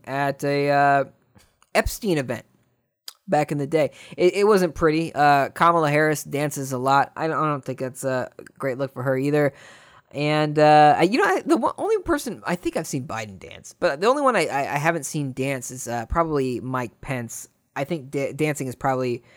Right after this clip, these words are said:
forbidden in his circles. So, uh,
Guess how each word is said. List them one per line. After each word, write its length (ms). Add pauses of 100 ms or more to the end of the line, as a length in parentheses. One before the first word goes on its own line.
(300)
forbidden 640
in 180
his 600
circles. 640 (720)
So, 300
uh, 220